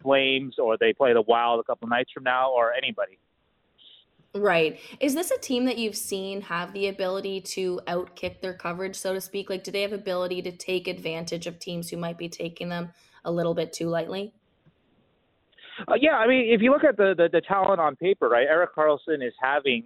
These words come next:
Speaker 1: a resurgent season, right? He's a Norris Trophy contender. Timo Meier is a, is a truly elite winger who I think is,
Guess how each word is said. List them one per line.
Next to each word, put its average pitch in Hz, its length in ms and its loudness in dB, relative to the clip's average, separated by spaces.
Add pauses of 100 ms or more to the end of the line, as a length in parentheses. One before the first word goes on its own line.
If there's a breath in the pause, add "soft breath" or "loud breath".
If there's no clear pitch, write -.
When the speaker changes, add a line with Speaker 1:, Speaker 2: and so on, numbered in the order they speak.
(100)
Speaker 1:
a 113 320 2
resurgent 120 560 0
season, 127 360 2
right? 131 160 0
He's 123 140 6
a 117 60 -2
Norris 120 300 2
Trophy 120 280 2
contender. 127 760 0 (340 soft breath)
Timo 254 200 6
Meier 143 300 2
is 139 200 2
a, 127 160 6
is 135 220 6
a 135 80 4
truly 131 360 6
elite 120 320 6
winger 123 280 6
who 127 80 6
I 117 60 8
think 120 180 0
is, 113 160 6